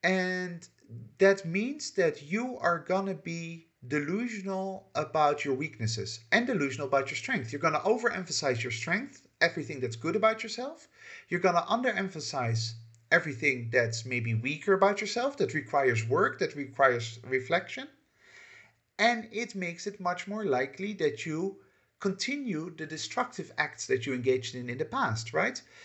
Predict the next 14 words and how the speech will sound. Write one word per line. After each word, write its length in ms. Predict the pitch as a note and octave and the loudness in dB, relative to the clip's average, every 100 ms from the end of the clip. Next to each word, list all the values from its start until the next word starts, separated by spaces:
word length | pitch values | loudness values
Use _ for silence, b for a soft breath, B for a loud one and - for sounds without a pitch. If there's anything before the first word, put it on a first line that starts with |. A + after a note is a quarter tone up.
| B B B | B B B
Uh, 280 | E3 D#3+ D#3+ - - B B B _ _ _ _ _ _ _ - | 2 4 2 -4 -16 B B B _ _ _ _ _ _ _ 4
it 140 | G3+ | 6
also 400 | A3 C#4 D4 B3+ | 8 6 4 -2
means 320 | E3+ E3 F#3+ | 0 -2 -2
that 100 | A3 | -6
it's 120 | G3 | -6
gonna 180 | - G3+ | -2 -2
be 160 | F#3 F3 | 0 -2
much 220 | F#3+ F3+ | -2 -2
harder 500 | - - A3 D4 F#3+ | -4 6 6 6 0
for 180 | - D#3+ | -4 -6
you 220 | C#3 D#3+ | -6 -6
to 160 | F#3 A3 | -6 -8
connect 800 | - A#3+ G#3+ C#3 - - - | -4 -2 2 2 0 -6 -8